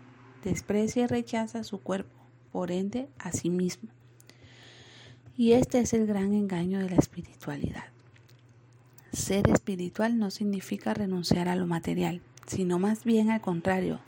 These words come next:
debe existir un equilibrio. Sintoniza tu vibración a la frecuencia de tus sueños. En el año dos mil seis salió a la luz el documental El Secreto,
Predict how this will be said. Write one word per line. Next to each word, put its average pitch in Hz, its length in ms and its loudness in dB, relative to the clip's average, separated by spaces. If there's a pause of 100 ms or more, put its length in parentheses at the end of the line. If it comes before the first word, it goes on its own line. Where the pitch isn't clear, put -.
(100)
debe 196 380 2
existir 214 600 -2
un 196 140 0
equilibrio. 170 600 0 (1080)
Sintoniza 208 720 4
tu 254 160 -4
vibración 208 720 -4
a - 80 0
la 190 140 -6
frecuencia 170 540 -4
de 190 100 -2
tus 180 180 -10
sueños. 160 540 -8 (800)
En 233 140 4
el 233 140 6
año 254 240 6
dos 285 220 0
mil 208 180 2
seis 208 300 -2
salió 185 280 -4
a 175 40 -4
la 190 160 0
luz 226 360 0
el 190 120 -6
documental 175 640 -6
El 175 120 -6
Secreto, 160 520 -12